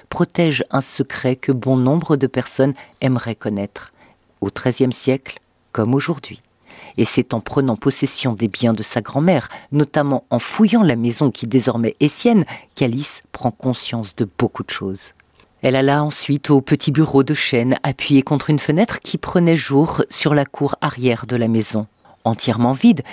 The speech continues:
les deux premiers tiroirs ne laissaient apparaître que le papier peint dont ils étaient tapissés. Le troisième était fermé à clé, mais, étrangement,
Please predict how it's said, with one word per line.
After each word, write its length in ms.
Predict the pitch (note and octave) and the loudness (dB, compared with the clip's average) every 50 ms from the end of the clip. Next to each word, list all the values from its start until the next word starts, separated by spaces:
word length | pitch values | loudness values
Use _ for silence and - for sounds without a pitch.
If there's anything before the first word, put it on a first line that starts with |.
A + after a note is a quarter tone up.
| - _ - | -18 _ 0
les 100 | C#3+ D3+ | 0 2
deux 140 | C3+ G3+ G#3 | 4 2 2
premiers 320 | - - - F#3 F#3 E3+ | 2 2 2 4 4 4
tiroirs 420 | - - F3 C#3 F3 G#3 A3+ - G#3+ | 2 0 0 0 0 0 2 2 2
ne 100 | F#3+ E3 | 2 2
laissaient 320 | E3 E3+ - - - - | 2 0 -2 -2 0 0
apparaître 440 | F#3 - E3+ D#3+ G3 G#3 - - - | 0 0 0 -2 -2 -2 -2 -4 -2
que 100 | - A3 | 2 4
le 100 | G#3 G3+ | 4 4
papier 320 | - F3+ - - - F#3+ | 4 2 0 0 0 -2
peint 300 | - _ - C3 B2+ C#3+ | 0 _ -2 -2 -2 -2
dont 180 | C#3+ C3+ C3+ B2+ | -2 -2 -4 -4
ils 280 | - - C#3+ B2+ A#2+ | -2 -2 -2 0 0
étaient 180 | C#3 B2+ - C3+ | 0 0 -2 -2
tapissés. 600 | - C#3 B2+ - C3 - - - - G#2+ A2 A2+ - - _ _ _ _ - | -2 -4 -4 -6 -6 -8 -8 -6 -4 -4 -4 -6 -8 -20 _ _ _ _ -4
Le 100 | G2 G#2+ | -4 -4
troisième 400 | - - A2+ G#2+ - C3 A#2+ A#2 | -2 -2 -2 0 2 2 2 2
était 160 | G#2 - A#2 | 0 -2 -2
fermé 340 | - - B2 A#2 B2 A#2+ A#2 | -2 0 0 0 2 2 2
à 100 | C3+ C#3+ | 0 0
clé, 260 | - - B2 A#2+ - - - - - | -2 -2 -2 -2 -2 -2 -8 -10 -2
mais, 300 | - C#3 C3 A#2 G2+ - - _ - | 2 2 4 2 2 -2 -6 _ -8
étrangement, 580 | A2 - - - A#2 A#2 - C3+ F3+ F#3+ - | -8 -6 -4 -2 -2 -2 0 0 0 0 0